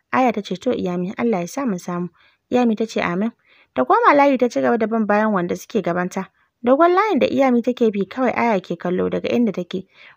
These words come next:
Ba dan kada ta ce da Iyami ta zo su koma gida ba, Iyami ta ga, ta ga laifinta. Da sai ta ce ko kaɗan ba ta ga yanda za a yi su samu yau ba. Ai ko kamar Aya ta sani sai da Iyami ta gama bin dogon layin nan.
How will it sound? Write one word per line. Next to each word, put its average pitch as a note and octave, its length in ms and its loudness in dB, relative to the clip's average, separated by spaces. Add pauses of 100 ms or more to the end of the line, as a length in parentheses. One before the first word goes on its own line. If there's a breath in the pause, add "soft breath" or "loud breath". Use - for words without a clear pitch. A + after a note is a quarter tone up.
Ba A3 120 4
dan D4+ 140 2
kada A4+ 200 2
ta A#3 100 -4
ce B3 180 0
da G3 80 0
Iyami G#3+ 440 0
ta G3 100 -14
zo B3 140 2
su C4+ 140 -8
koma G#3 300 0
gida F3 260 -4
ba, E3+ 120 -2 (100)
Iyami A#3 320 2
ta F#3 100 -6
ga, G3+ 120 -2 (220)
ta F3+ 100 -4
ga G3 100 0
laifinta. F3+ 520 -2 (380 soft breath)
Da G3+ 120 2
sai D4+ 160 0
ta D4 100 0
ce G#3+ 160 -4
ko D4 220 0
kaɗan F#3 400 -4
ba F#3+ 120 -4
ta F#3+ 120 -6
ga G#3+ 100 0
yanda G#3 240 0
za G3+ 160 0
a - 140 -2
yi F3+ 100 -2 (300 soft breath)
su F#3+ 80 -6
samu A3 400 0
yau F3 160 0
ba. F3 160 -2 (360 soft breath)
Ai - 200 4
ko D4+ 100 6
kamar B3+ 260 2
Aya C#4+ 300 2
ta G#3 160 -2
sani G3+ 260 -2
sai C#4 180 0
da - 100 -2
Iyami A3 400 0
ta A3+ 80 -4
gama A3 200 0
bin A3+ 240 0
dogon F3+ 340 2
layin F3+ 320 0
nan. F3 120 -4